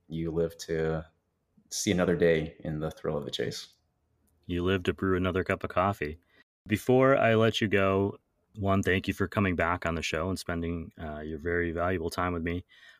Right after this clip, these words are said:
Speaker 2: But two, uh, I know that you are making coffee, uh, for yourself and tasting coffee for the shops and everything. Is there anything that you're excited about right now or that you've been really enjoying, especially with Crossings Coffee, um, which,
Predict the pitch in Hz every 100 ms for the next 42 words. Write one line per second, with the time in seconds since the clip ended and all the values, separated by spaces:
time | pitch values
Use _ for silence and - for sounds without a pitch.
0 | - 104 - 131 123 123 120 107 107 104
1 | 95 _ - 110 110 120 113 98 92 87
2 | 85 80 76 _ _ _ _ _ _ _
3 | _ - 92 95 92 92 82 85 80 87
4 | 82 85 - 82 80 - 85 82 - 82
5 | 82 90 78 - 92 - 87 80 78 78
6 | 80 82 - 76 - 78 90 - 78 69
7 | 82 85 95 104 - - - - 104 110
8 | 120 135 135 127 117 - 113 107 - 104
9 | 110 107 80 76 76 _ _ _ 87 85
10 | 85 82 87 85 90 82 85 90 90 82
11 | 80 85 90 90 87 - 95 - 95 82
12 | 80 - 87 90 87 - 80 76 - 80
13 | 80 82 80 78 76 71 - 87 - -